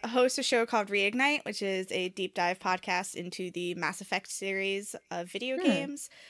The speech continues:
Speaker 1: I do a Tamara Pierce podcast called Circle of Friendship,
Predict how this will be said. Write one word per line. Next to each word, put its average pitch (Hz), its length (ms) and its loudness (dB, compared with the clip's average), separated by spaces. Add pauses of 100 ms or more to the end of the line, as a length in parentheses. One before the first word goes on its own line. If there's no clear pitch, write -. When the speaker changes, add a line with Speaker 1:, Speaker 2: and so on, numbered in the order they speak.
(160)
Speaker 1:
I 190 180 2
do 185 440 2
a 170 280 0
Tamara 175 340 -6
Pierce - 280 -4
podcast - 520 -4
called 190 160 -4
Circle - 260 -10
of - 120 -12
Friendship, 208 540 0